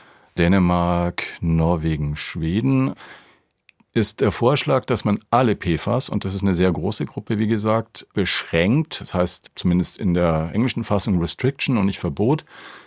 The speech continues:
Das heißt aber, dass die Verwendung, auch die in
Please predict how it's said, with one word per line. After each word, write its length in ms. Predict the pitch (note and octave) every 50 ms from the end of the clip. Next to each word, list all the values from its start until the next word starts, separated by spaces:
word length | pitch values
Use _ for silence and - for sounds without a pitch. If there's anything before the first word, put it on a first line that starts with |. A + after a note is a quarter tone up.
| _ _ _ _ _ -
Das 200 | - G2 - -
heißt 280 | G2+ A2 A2 - - -
aber, 160 | G2 F#2+ F2+
dass 340 | - G2+ G2 - - - _ _ -
die 180 | - G2 F#2+ -
Verwendung, 920 | - F#2 E2 D2+ F2+ G#2 B2+ D3 D3 C#3+ C#3 C#3 C3+ C#3 C#3 C#3 C#3+ D3
auch 280 | - G2+ G2 G2 - -
die 420 | _ - - F2+ E2+ F2 F2+ F#2
in 540 | - - F#2+ F#2+ F2+ F2+ F2+ F2+ F2 E2